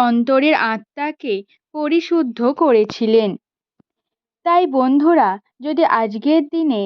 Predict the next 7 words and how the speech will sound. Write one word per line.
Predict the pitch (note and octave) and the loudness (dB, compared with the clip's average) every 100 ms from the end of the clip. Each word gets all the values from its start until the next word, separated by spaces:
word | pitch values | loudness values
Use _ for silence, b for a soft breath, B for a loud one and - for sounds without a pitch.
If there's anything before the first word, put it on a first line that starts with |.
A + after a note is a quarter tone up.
| G#3+ | 0
রাধাকৃষ্ণের | A3 A3 C4+ C#4 D4 - E4 E4 | 0 2 0 -2 -2 0 0 0
পূজা | D#4 D4+ D#4+ C#4 | -4 0 2 2
নাও | G3+ A3 | 2 2
করতে | B3+ D#4+ D#4+ - | 2 0 0 -6
পারেন, | E4+ E4 C4 F#3+ G3+ b b b | -4 -2 0 -2 -6 b b b
এই | C#4+ D4+ | -4 -2
ব্রত | A3+ A#3+ A#3 | 0 2 2